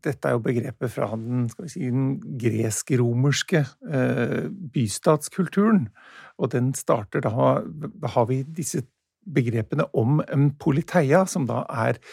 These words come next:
en forfatning. Og de har, opererer ofte med tre typer forfatninger. Det er monarkiet, altså enemakten. Det er aristokrati eller oligarkiet, altså fåmannsvelde, hvor de beste styrer,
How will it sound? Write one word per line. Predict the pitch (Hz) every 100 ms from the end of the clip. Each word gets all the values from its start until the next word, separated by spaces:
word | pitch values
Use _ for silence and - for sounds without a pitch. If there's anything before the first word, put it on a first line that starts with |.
| - -
en | -
forfatning. | 110 147 - 110 - 131 117 - - - - -
Og | - 135 135
de | 143
har, | 131 131 151 -
opererer | - - - 127 139 180 -
ofte | 135 -
med | 123 -
tre | - 127 147 160
typer | - 165 120 -
forfatninger. | 120 123 139 - 135 123 135
Det | 135
er | 123 135 143 _ 160
monarkiet, | 113 117 135 170 - 151 175
altså | 196 139 139
enemakten. | 123 104 117 131 - 285 240 - - - - - -
Det | 131 -
er | 110 117 - - _ -
aristokrati | 131 135 139 143 156 151 170 180 -
eller | 120 135 -
oligarkiet, | 110 113 131 135 147 - 147 143 226
altså | 147 131
fåmannsvelde, | - - 104 117 143 139 - 147 143 320 214
hvor | 185
de | 120
beste | 110 127 - -
styrer, | - - 135 170 208 170